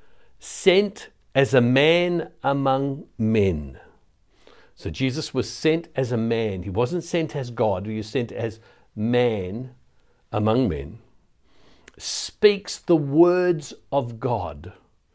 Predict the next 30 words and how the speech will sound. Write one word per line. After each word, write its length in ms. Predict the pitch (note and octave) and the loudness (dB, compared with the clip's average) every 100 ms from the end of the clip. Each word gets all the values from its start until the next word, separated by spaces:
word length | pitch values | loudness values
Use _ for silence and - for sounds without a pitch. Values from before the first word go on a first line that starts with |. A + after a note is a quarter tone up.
| _ _ _ _ _ | _ _ _ _ _
John 220 | A#2 G#2 | -2 -2
three 320 | G#2 G#2+ F#2 | -2 -4 -4
thirty-four, 720 | F#2 G#2+ E2+ - G#2+ D2 D3 - _ _ _ _ _ _ - - - - | -2 -4 -4 -4 -4 -4 -8 -18 _ _ _ _ _ _ -20 -20 -16 2
"and 140 | D3+ | 4
accomplishes 800 | D#3 - F#3+ F#3+ G#3+ G#3+ A3 F#3 | 4 6 4 8 6 6 2 0
the 140 | - | -4
saving 680 | - - F3+ F3+ F#3+ G3+ F3+ | -4 0 6 6 6 2 0
work 340 | B2 A2 G#2+ - | 4 4 4 0
which 300 | - B2 - | -4 -6 -4
the 80 | C3 | -4
Father 440 | - - D3 D3+ D3+ | -2 2 4 4 2
gave 360 | C3 B2+ A2 | 2 2 0
him 360 | - C3+ B2+ B2 - _ _ _ _ | -2 0 0 -4 -12 _ _ _ _
to 140 | - G#2 | -10 -8
do." 500 | F2+ G#2 F#2+ C#2+ B1+ - _ _ _ _ _ _ - - - - - | -8 -4 -4 -4 -12 -20 _ _ _ _ _ _ -20 -20 -20 -20 -4
Now 120 | G#2 | -2
just 260 | A#2 C#3+ - | -2 -4 -6
read 300 | - C#3+ D3 | -6 0 2
that 160 | D3+ - | 2 0
sentence 260 | E3+ D3 F3 | -4 -4 -2
again. 340 | B2+ G2 C3 - - - | -2 -2 -6 -14 -20 -6
"Hence, 480 | C#3+ F3 E3+ - - - - - | 4 4 4 -6 -12 -18 -16 -4
Jesus 360 | A#2+ F#3 G3+ | 4 6 6
Christ, 400 | - - D3+ D#3 | 6 8 10 8
sent 200 | - D#3 | 4 4
as 120 | D#3 C#3 | 4 2
a 60 | |
man 580 | A#2 B2 C#3+ F3+ F#3+ F#3 | 2 2 2 2 0 -2
among 480 | D3 F3 D#3 D3+ C#3+ | -2 -2 -2 -2 0
men 360 | A2+ E2 A2 | 0 -2 -4